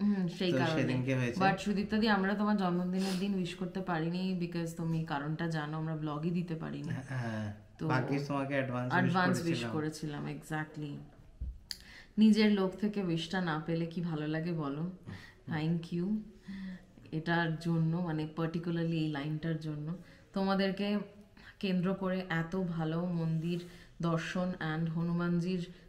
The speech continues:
Speaker 1: দর্শন করে কি যে ভালো লাগলো, সেটা তো বলে বোঝানো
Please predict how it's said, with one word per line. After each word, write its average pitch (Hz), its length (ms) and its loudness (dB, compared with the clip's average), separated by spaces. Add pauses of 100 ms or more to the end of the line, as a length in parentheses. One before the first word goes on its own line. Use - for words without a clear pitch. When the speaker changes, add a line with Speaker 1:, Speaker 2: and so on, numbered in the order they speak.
(140)
Speaker 1:
দর্শন 165 440 0
করে 175 300 -2
কি 175 140 -2
যে 175 140 -2
ভালো 156 280 0
লাগলো, 165 400 -4
সেটা 165 280 -6
তো 165 140 -6
বলে 156 260 -4
বোঝানো 156 440 -4